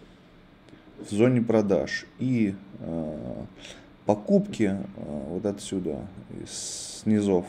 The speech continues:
достаточно слабые. Здесь есть такой спринг небольшой, тестированный уже. То есть очень слабую возобновляемость покупателей мы видим.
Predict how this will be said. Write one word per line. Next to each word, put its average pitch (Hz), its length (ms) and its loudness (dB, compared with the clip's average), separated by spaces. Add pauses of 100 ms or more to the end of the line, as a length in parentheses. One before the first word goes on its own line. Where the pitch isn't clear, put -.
достаточно 107 680 0
слабые. 98 560 2 (480)
Здесь 101 300 0
есть 95 200 -2
такой 95 360 -4 (220)
спринг 156 680 -4
небольшой, 117 760 0 (960)
тестированный 101 720 4
уже. 92 400 -2 (840)
То - 100 -8
есть - 220 -6
очень 123 260 2
слабую 117 380 8
возобновляемость 104 800 4
покупателей 90 580 0
мы 90 160 0
видим. 82 340 -2